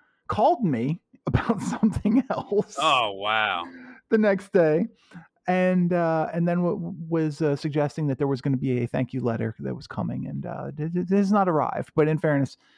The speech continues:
Speaker 1: uh, events did happen in between that, and, uh,
Speaker 2: covid.
Speaker 1: cracks. And,
Speaker 2: <laughs>
Speaker 1: um, yeah, just, uh, you know, I
Speaker 2: Yeah.
Speaker 1: just, I just, I just wanna say
Speaker 2: Getting
Speaker 1: thank you, that's all.
Speaker 2: getting the thank you note is important. You're, you,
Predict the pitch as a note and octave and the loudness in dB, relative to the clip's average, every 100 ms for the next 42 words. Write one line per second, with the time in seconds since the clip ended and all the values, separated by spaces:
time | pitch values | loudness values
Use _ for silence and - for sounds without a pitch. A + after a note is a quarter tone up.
0 | _ _ C3 C#3 C3 C#3 - C3+ A2 A2+ | _ _ -4 0 2 2 2 0 0 -2
1 | A2+ A2 G#2+ C#3 A#2 - C3 A#2+ G#2+ B2+ | 0 0 0 0 0 -2 0 0 0 -4
2 | - - C3+ C#3+ D#3 E3+ F#3 F#3 F3+ - | -8 -6 -2 -2 -2 -2 -2 -2 -4 -10
3 | - _ _ _ - - - - _ - | -20 _ _ _ -20 -20 -20 -20 _ -4
4 | F2+ - - - _ _ _ - C#3+ D3+ | -4 -6 -14 -20 _ _ _ -4 -2 0
5 | D3+ D3+ D3+ D3 C#3 C3 C3 B2+ B2 - | 0 0 2 2 2 0 -2 -4 -6 -10
6 | _ _ _ _ _ _ - F4+ F#3 - | _ _ _ _ _ _ -4 -4 -4 -10
7 | A#3 - A3+ B3 A#3 G#3 F#3 - D4 C#4 | -12 -6 -4 0 2 2 -2 -8 -6 -2
8 | C4+ E4+ - C#4 - - - E4 - - | -2 -6 -12 -18 -18 -20 -14 -14 -14 -10
9 | E4+ E4+ D#4+ E4 D#4+ A#3+ C#4+ G#3 A3+ - | -8 -8 -6 -4 -4 -6 -8 -6 -6 -4
10 | A3 A3+ D#4 E4+ D4+ - F3+ D3+ C3+ A#2 | -6 -6 -4 -2 -2 0 2 2 0 -4
11 | G#2+ G2+ G2+ G2 G2 D#2 D2 A2+ A2 C#3 | -4 -6 -12 -16 -14 -16 -14 -14 -10 -8
12 | C3+ C#3 | -8 -10